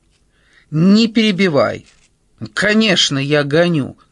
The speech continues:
А как иначе?" Всё, что люди в своей муторной истории называют змеиным словом "искусство", по сути, сплошной гон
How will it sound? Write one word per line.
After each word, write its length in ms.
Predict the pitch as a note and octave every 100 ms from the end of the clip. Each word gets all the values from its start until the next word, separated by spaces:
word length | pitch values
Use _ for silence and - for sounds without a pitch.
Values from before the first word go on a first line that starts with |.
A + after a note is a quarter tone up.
| _
А 120 | C3
как 260 | C#3 D#3 F3
иначе?" 500 | E3+ C#3 G2 - - _ _ _ _ _ - - - - - - _ -
Всё, 320 | - D#4+ E4
что 200 | - C#4
люди 320 | C#4 C#4+ A3
в 60 | -
своей 340 | F3+ G3+ G#3
муторной 540 | G#3 A3+ G3 F#3 F#3
истории 440 | E3+ - G#3+ G3 F3
называют 640 | D#3+ D3 D#3+ F3+ E3+ C3
змеиным 520 | A#2+ D#3+ F3 F#3 D#3+
словом 560 | C3+ - F3 D#3 C#3 B2 _
"искусство", 1400 | B2+ C3 - - - - A3+ - - - - A2+ - - _ _ _ _ _ _ _ _ _
по 120 | -
сути, 480 | C3 - G3 - F#3
сплошной 720 | D#3+ - D#3+ D3+ - F3+ E3+
гон 480 | C3+ D3+ G3+ F#3 B2+